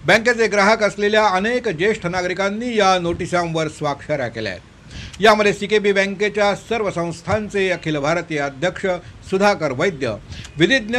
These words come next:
संदानंद भिसे, कर्नल जयंत गोगटे, फ्लाइंग ऑफिसर एस सदर जोशी, विजय गडकरी अशा अनेकांचा त्यात समावेश आहे. या सर्वांचं वय हे पंच्याहत्तरच्या पुढे आहे.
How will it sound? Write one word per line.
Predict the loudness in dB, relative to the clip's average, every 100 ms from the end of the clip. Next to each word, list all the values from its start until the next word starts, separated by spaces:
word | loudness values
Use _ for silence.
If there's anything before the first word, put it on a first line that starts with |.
| -2
संदानंद | -2 2 2 2 0 -2
भिसे, | -2 -2 0 0 -2 -10 -20 -18 -18 -20 -20 -20 -20 2
कर्नल | 4 6 4 0
जयंत | 2 2 2 2 -2
गोगटे, | -2 -2 0 0 0 -2 -10 -12
फ्लाइंग | 0 2 4
ऑफिसर | 2 2 0 4 2 2 0
एस | 0 0 -6 -20 -20 -6 0
सदर | 2 2
जोशी, | 0 -2 -2 -2 -4 -8 -16 -16 0
विजय | 2 4 4
गडकरी | 2 2 2 2 0 -6 -2
अशा | 0 2 2
अनेकांचा | 2 0 0 0 0 -2 -2
त्यात | -2 -2 -2 -6 -6
समावेश | 0 0 0 -4
आहे. | -8 -12 -16 -18 -6 -2
या | 2
सर्वांचं | 4 4 2 0 0 2
वय | 2 2 -2 -16 -6 -2
हे |
पंच्याहत्तरच्या | 0 0 -2 0 -2 -2 -6 -6 -4 -4
पुढे | -4 -8 -4
आहे. | -4